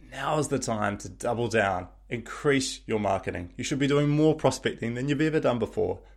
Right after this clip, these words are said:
right now, because those people who, who take that approach and do that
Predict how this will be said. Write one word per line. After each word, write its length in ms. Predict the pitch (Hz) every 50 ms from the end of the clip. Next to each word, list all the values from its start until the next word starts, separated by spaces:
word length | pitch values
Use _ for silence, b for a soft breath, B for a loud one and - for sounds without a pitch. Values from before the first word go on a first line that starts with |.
| b b
right 260 | 104 110 113 110 104
now, 300 | 104 98 95 90 90 - - b b b b b b
because 260 | - 110 - 113 98
those 240 | 101 120 120 123 123
people 340 | - 131 117 - 113 110 95
who, 420 | 85 107 107 104 101 98 95 95 - b b b b b
who 80 | 110
take 260 | 104 - 127 123 123
that 80 | - 127
approach 380 | 113 - 135 131 143 143 - -
and 120 | 95 87
do 180 | 104 107 113 120
that 320 | 139 147 143 143 -